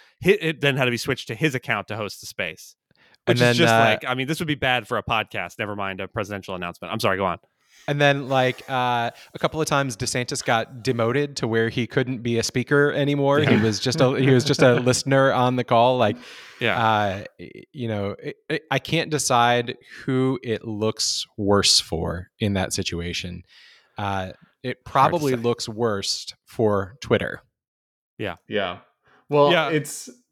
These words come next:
Speaker 3: Spaces. So I've had fun with Spaces. Like, I've had, you know, smaller people I care, I care about will have a space with, like, a hundred people maybe. Uh,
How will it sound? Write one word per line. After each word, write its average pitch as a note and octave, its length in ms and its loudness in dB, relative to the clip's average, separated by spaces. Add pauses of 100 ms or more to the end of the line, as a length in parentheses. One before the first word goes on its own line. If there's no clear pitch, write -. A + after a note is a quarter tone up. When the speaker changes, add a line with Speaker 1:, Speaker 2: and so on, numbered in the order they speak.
(120)
Speaker 3:
Spaces. G#3 800 2 (100)
So E3 240 4
I've F3 240 4
had F3+ 280 2
fun C#3 300 2
with A#2+ 100 -4
Spaces. C#3 580 -4
Like, A2 220 0
I've A#2 160 0
had, B2 420 0 (120)
you C3 160 -2
know, G#2 280 -4 (300)
smaller F#3 500 2
people C#3+ 340 -2
I A#2 100 2
care, C#3 600 2
I C3+ 120 -2
care F3+ 280 4
about B2 300 2
will B2+ 100 0
have B2 140 0
a B2+ 60 -4
space C3 420 0
with, A2 140 -8
like, G#2+ 180 -2
a A2 100 -4
hundred A#2+ 360 -2
people A#2+ 320 -6
maybe. D#2 460 -8 (420)
Uh, A2 280 2